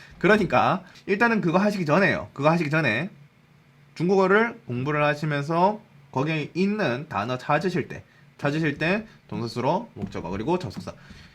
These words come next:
그 예문 안에서 찾아보시는 걸 추천해 드려요. 음. 자, 그리고 마지막으로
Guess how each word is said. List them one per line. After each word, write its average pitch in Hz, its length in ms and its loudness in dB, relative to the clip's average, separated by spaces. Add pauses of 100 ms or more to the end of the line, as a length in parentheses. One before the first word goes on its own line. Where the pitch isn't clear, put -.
(140)
그 135 160 0
예문 139 300 0
안에서 156 480 -2
찾아보시는 175 920 -4
걸 151 240 0
추천해 90 420 -8
드려요. 110 640 -2 (100)
음. 139 240 -6 (440)
자, 175 100 2
그리고 214 160 6
마지막으로 175 800 4